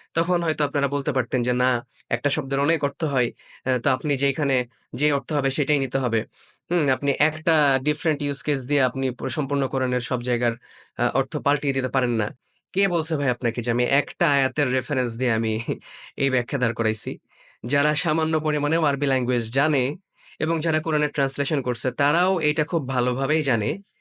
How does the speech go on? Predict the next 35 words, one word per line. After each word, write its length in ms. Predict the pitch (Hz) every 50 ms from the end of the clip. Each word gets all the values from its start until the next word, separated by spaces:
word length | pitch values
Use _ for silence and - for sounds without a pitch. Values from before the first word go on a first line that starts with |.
| _ _ _ _ _ -
যে 100 | - -
আমানা 460 | - 139 139 143 139 147 147 147 143
শব্দটার 440 | - - 127 131 135 131 135 131 127
অর্থ 300 | 123 120 - _ - 165 151 131 120 123 _ _ _ _ _ _ _ _ _ _ _ _ _ _
শুধুমাত্র 720 | - - - 175 175 196 190 180 165 165 - 170 165 160 147
বিশ্বাস 400 | 139 143 143 - - 147 - -
করা 220 | - 135 131 127
নয়, 320 | 135 151 - 143 147 165 - _ _ - - - - _ _ _ _ _ -
বরং 260 | 120 135 151 156 151
আমানা 380 | 143 139 139 143 156 156 170 165
শব্দটার 440 | 160 - 156 143 143 156 - 151 143
অর্থ 300 | 135 131 127 _ - 151
সিকিউরিটি, 840 | 135 - - 147 139 - 165 151 143 131 - 143 131 127 120 117
নিরাপত্তা, 560 | 117 127 143 147 147 147 143 139 135 - -
এটার 220 | 120 117 117 135 123
সাথে 260 | - - 127 - 151
সম্পর্কিত। 540 | - - 135 123 - 143 135 - 151 143 -
এবং 300 | 127 120 117 123 123 123
আমানা 300 | 120 120 120 123 131 127
শব্দটার 360 | 135 131 120 123 123 123 117
অর্থ 240 | 117 117 - - 131
নিরাপত্তা, 640 | 123 131 147 156 156 160 - _ - 123 117 123 - - - - - - -
এটা 180 | 131 135 156 147
widely 840 | 135 139 143 147 165 180 190 196 160 151 180 190 202 190 175 180 185
used। 380 | 180 160 127 110 107 - - -
এটা 260 | 123 135 127 160 151
এমন 240 | 143 151 160 165 165
না 140 | 156 156 143
যে 100 | 147 160
অল্প 480 | 139 156 170 180 190 180 180 190 185
কয়েক 300 | 175 - 160 160 156 143
জায়গায় 280 | 139 156 143 143 143 131
ব্যবহার 240 | 135 131 139 135 127
করা 180 | - 123 123
হয়েছে, 400 | 127 123 123 120 - 123 107 -